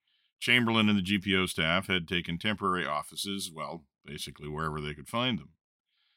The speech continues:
Around them, other parts of the nasa manned spaceflight team were also coming to town and setting up shop. It was not only a heady time for Gemini, but for all of nasa, as Project Mercury made history in February when John Glenn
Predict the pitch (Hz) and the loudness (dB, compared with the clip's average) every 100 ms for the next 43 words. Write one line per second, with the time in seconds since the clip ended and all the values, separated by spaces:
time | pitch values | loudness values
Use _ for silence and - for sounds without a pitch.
0 | _ _ - 104 123 147 131 87 80 110 | _ _ 2 6 6 6 4 2 2 2
1 | 104 110 104 101 90 92 90 92 90 85 | 2 4 6 6 6 -2 2 4 4 2
2 | 85 80 80 78 - 78 76 - 78 73 | -2 -2 -2 -4 -6 -8 -10 -10 -10 -8
3 | 85 104 101 113 - 101 90 82 78 82 | -4 2 4 4 2 -2 0 -2 -4 -10
4 | - 67 127 80 90 - 69 78 92 - | -12 -8 -6 -4 -4 -4 -8 -6 -2 2
5 | 127 78 - _ _ _ _ _ _ _ | 4 4 2 _ _ _ _ _ _ _
6 | _ - - 151 139 170 165 151 143 135 | _ -4 0 2 6 8 8 8 6 8
7 | 120 135 131 120 123 117 107 101 92 151 | 8 6 4 2 4 4 4 2 -2 0
8 | 196 143 98 82 101 98 - 113 135 160 | 2 2 0 0 0 0 -2 2 4 4
9 | 135 90 82 73 - 123 147 85 76 78 | 2 0 -2 -4 -4 -4 -2 -2 -2 -4
10 | - 82 78 78 - 131 180 123 110 98 | -4 -4 -4 -6 -2 0 0 2 2 4
11 | 98 98 175 175 143 131 117 120 143 107 | 4 4 4 2 -2 -2 -2 -2 -4 -4
12 | 80 71 98 120 87 104 85 87 95 113 | -6 -6 -6 -4 -2 0 0 0 -2 -4
13 | 87 76 | -8 -10